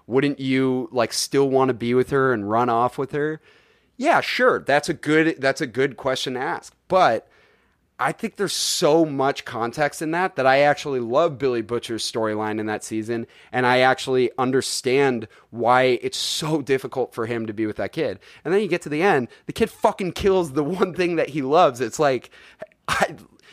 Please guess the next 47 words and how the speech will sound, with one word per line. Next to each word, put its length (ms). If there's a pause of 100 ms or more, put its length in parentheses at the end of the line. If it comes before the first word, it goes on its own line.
(460)
Billy 220
Butcher 340
is 100
an 200
angry 400
person. 420
I 140
could 260
fucking 280
relate 380
to 100
that. 280
<laughs> 140
Like, 180 (100)
I 120
don't, 240
it, 140
it 180
is 140
crazy 520
to 140
me 180
that 220
he 360 (400)
would 360
be 180
put 220
in 120
a 40
situation 520
where 100
he 80
has 160
to 60
take 180
care 180
of 60
this 140
kid, 540
and, 220
like, 360
<laughs> 20
that 220
wasn't 380
what 120
he 60
wanted, 300